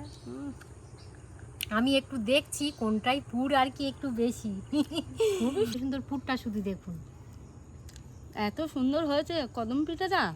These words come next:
Speaker 2: হুম।
Speaker 1: খুব সুন্দর হয়েছে।
Speaker 2: হুম।
Speaker 1: বলো।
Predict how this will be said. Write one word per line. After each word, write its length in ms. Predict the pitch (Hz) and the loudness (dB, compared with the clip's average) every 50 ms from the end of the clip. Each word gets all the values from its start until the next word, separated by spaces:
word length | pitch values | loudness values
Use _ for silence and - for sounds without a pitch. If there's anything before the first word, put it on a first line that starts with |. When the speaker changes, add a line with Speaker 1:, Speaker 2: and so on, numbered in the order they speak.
| - - - | -6 -6 -2
Speaker 2:
হুম। 400 | 214 220 208 214 240 262 247 185 | 0 2 4 4 4 4 2 0
Speaker 1:
খুব 280 | 165 113 269 349 415 403 | 0 2 2 2 2 2
সুন্দর 340 | - 403 359 302 277 233 196 | 4 6 6 6 6 4 2
হয়েছে। 280 | 196 175 160 220 240 | 0 -2 0 -2 -2
Speaker 2:
হুম। 500 | 254 262 285 302 320 339 339 339 311 247 - - - - - - - - - - - - - - - - - | 0 -2 -2 -4 -6 -6 -6 -4 -4 -4 -4 -6 -12 -18 -18 -18 -16 -16 -16 -16 -16 -16 -16 -16 -14 -10 -6
Speaker 1:
বলো। 420 | 214 208 202 208 233 277 320 381 | -4 -4 -2 2 4 6 6 4